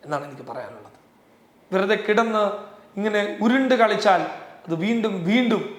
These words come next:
തിരിച്ചടികളുടെ ഒരു വലിയ മാലപ്പടക്കം നിങ്ങൾക്ക് മുന്നിൽ വന്ന് പൊട്ടും എന്നല്ലാതെ,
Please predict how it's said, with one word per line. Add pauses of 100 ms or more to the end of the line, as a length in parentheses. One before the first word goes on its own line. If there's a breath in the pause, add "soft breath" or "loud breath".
(240)
തിരിച്ചടികളുടെ
ഒരു
വലിയ (160)
മാലപ്പടക്കം (420 loud breath)
നിങ്ങൾക്ക്
മുന്നിൽ
വന്ന് (180)
പൊട്ടും (200)
എന്നല്ലാതെ,